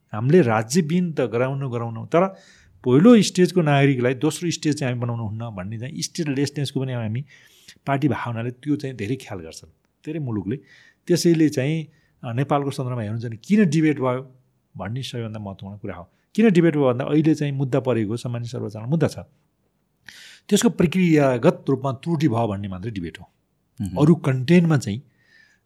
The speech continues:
Speaker 1: डिबेट चाहिँ छैन। एउटा कन्टेन्टमा डिबेट के हो भन्दाखेरि पहिलाको विधेयकमा चाहिँ सात वर्ष कलो थियो, विदेशी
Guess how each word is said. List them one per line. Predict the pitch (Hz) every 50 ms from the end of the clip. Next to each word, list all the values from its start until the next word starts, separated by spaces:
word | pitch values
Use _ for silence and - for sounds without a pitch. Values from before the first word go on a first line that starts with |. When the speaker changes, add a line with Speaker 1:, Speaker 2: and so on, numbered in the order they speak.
| - 143
Speaker 1:
डिबेट | 117 113 131 160 160 160 156 143
चाहिँ | - - 143 151 151
छैन। | - - 127 101 90
एउटा | 90 - - 175 185 208 208
कन्टेन्टमा | 202 - 160 147 156 151 139 139 139
डिबेट | 120 123 127 127 139 127
के | - -
हो | 127 135 165 - _ _ _ _ _ _ _ _ _ -
भन्दाखेरि | 117 120 123 117 - 147
पहिलाको | - - 175 180 180 180 160 151 151
विधेयकमा | 113 113 127 120 123 131 156 147 151 -
चाहिँ | - - 107
सात | - - - 120 123 123
वर्ष | 113 123 110 -
कलो | 139 113 - 110 107 98 - -
थियो, | 110 107 - _ _ _ _ -
विदेशी | 110 113 117 120 110 120 104